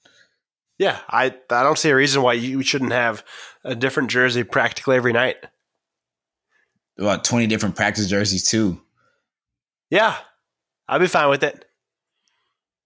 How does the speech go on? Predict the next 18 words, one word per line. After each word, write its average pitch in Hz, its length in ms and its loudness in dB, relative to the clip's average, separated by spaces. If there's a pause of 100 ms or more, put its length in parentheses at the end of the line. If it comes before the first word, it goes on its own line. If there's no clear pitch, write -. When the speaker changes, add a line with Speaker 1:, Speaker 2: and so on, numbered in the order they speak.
(440)
Speaker 2:
What 120 160 0
I'm 123 100 2
not 147 220 4
fine 107 240 2
with, 107 160 0
though, 107 140 0
is 98 80 -2
the 101 60 -2
Bucks 98 300 0
being 104 260 0
up 101 200 -2
only 98 240 -2
three 98 520 -2 (540)
versus 98 260 0
the 90 60 -2
Suns 92 340 0
right 80 180 0
now. 76 340 -4